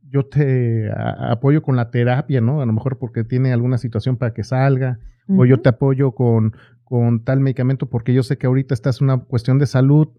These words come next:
Speaker 1: y yo te aporto para que salgas y no te preocupes en esa situación". Hay que aportar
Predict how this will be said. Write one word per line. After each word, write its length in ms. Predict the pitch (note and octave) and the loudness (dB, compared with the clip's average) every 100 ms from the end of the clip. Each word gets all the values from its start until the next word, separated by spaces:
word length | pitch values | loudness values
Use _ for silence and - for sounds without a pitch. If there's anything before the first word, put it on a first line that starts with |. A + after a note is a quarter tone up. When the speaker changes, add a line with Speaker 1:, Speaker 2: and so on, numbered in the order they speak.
| _ | _
Speaker 1:
y 140 | C3 B2 | -2 0
yo 120 | A#2+ | 2
te 80 | C#3 | 0
aporto 400 | - C3+ B2 A#2 | 0 -2 -2 -4
para 160 | A#2 A2+ | -4 -2
que 80 | |
salgas 380 | A#2+ C3 C#3 - | 0 2 2 2
y 20 | |
no 140 | B2+ A#2+ | 0 0
te 80 | B2+ | -2
preocupes 500 | - A#2+ B2+ C3 A#2 | -4 -4 -2 -2 -2
en 100 | B2 | -2
esa 160 | A#2 B2 | -2 -4
situación". 520 | A#2+ A2+ A2 C#3 C#3+ - - - | -2 0 2 2 2 -4 -20 0
Hay 120 | C3+ | 0
que 100 | D3+ | 2
aportar 540 | F3 C3+ - C#3+ D3+ | 0 -2 -2 0 0